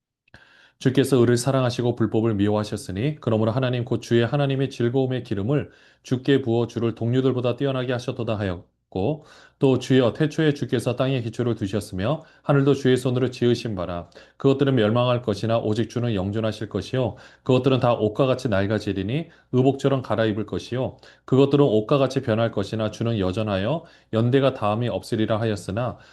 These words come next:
어느 때에 천사 중 누구에게 "내가 내 원수로 내 발등상이 되게 하기까지 너는 내 우편에 앉아 있으라." 하셨느냐? 모든 천사들은 섬기는 영으로서 구원받을 상속자들을 위하여 섬기라고 보내심이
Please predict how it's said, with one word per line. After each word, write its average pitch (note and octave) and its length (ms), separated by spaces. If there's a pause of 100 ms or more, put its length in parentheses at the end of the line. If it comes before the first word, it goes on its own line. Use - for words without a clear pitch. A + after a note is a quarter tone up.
(120)
어느 C#3 260
때에 C#3 160
천사 D3 340
중 C3+ 180
누구에게 A2+ 440
"내가 G2+ 240
내 G#2+ 100
원수로 G#2 680 (260)
내 A#2+ 220
발등상이 C#3 720
되게 G#2+ 200
하기까지 A2 640 (260)
너는 A#2 240
내 A#2 60
우편에 A#2 480
앉아 G#2 300
있으라." G#2 340
하셨느냐? F2+ 600 (320)
모든 C3 340
천사들은 C#3+ 520
섬기는 D3 460
영으로서 A2 640
구원받을 A2+ 480
상속자들을 A#2+ 680
위하여 G2 440 (240)
섬기라고 C3+ 640
보내심이 G#2 640